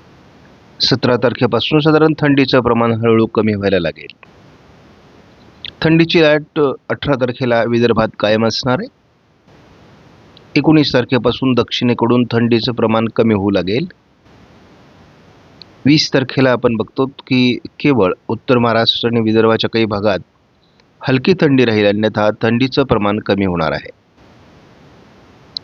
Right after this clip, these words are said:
वीस तारखेपासूनच पुढे, अ, पावसाचं अनुकूल वातावरण तयार होतंय. एकवीस तारखेला साधारण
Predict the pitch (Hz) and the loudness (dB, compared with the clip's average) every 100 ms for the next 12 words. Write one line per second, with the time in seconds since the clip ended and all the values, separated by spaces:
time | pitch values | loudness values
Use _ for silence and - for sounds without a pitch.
0 | - - _ - 139 156 - 139 156 135 | -20 -20 _ 0 2 2 0 0 0 0
1 | 127 143 143 - 139 127 139 135 - - | 0 0 0 0 -2 0 2 0 -2 0
2 | 120 117 120 113 - 123 123 117 113 120 | 2 2 0 0 0 -2 0 -2 0 0
3 | 104 110 110 110 107 113 117 214 - _ | 0 0 0 0 0 0 -2 -4 -6 _
4 | _ _ _ _ _ - 131 180 170 - | _ _ _ _ _ -6 -2 0 0 0
5 | 143 - 139 131 123 123 120 | -2 0 0 0 0 2 0